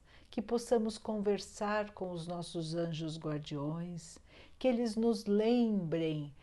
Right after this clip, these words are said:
dos desafios que viemos aqui enfrentar, que eles nos ajudem a ter força, a ter esperança, que eles nos ajudem a lembrar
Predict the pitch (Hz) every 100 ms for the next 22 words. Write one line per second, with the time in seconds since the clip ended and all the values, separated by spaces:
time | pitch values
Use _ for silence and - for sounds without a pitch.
0 | - - - - 202 254 262 220 190 190
1 | 175 180 170 - 190 202 196 180 - 175
2 | 160 165 160 165 160 156 151 - - 151
3 | 151 - 143 151 - 143 151 160 156 -
4 | - - - - - 240 233 233 202 220
5 | 202 202 180 - 190 214 226 175 170 165
6 | 156 151 - - - 170 - 175 - -
7 | 165 170 175 160 - - 175 175 170 -
8 | - - 160 175 170 160 - - 160 165
9 | 170 175 175 170 - - 185 175 175 -
10 | - - - - - 247 233 214 214 202
11 | 196 180 180 226 202 190 175 170 160 160
12 | 151 160 180 185